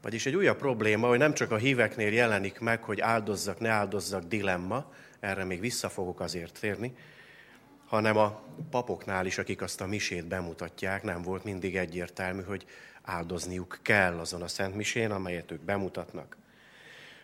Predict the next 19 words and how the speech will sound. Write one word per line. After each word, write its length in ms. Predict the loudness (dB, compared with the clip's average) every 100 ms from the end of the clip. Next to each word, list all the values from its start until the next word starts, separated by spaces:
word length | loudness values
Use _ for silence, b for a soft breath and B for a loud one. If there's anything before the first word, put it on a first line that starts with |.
| B
Hatszáznyolcvanháromban 1500 | 2 6 8 8 6 6 4 6 8 8 6 4 4 4 2
ez 200 | 0 2
a 460 | 4 4 4 -2 -12 -20 -20 -20 _ _ _ _ -10
toledói 380 | -4 -2 2 0
zsinat 340 | 2 0 0
által 460 | 0 0 0 -2 -4 -14 -20 -18
tett 220 | -8 -6 -6
kijelentés 720 | -2 0 2 0 0 -2 -2
törvény 380 | 0 0 0 0
erőre 320 | 0 -2 -2
emelkedik, 600 | -2 -2 -4 -4 -6 -8 B B B
és 140 | -6
az 100 | 0
állami 380 | 6 6 6 2
törvények 500 | 0 0 2 2 2
beveszik 480 | 2 0 0 -2 -2
a 100 | -2
rendszerbe 540 | -2 -2 -2 -4 -4
Hispániában, 800 | -6 -6 -4 -4 -2 -2 -2 -4